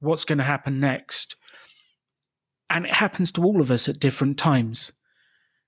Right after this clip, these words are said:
And what I want to say to everyone listening to this is, if you've had a door close onto you, there is another door that will open.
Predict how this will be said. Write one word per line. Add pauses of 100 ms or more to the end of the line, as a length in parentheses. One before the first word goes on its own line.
(260)
And (340)
what
I
want
to
say
to
everyone
listening
to
this (360)
is,
if
you've
had
a
door
close
onto
you, (1400)
there
is
another
door
that
will
open.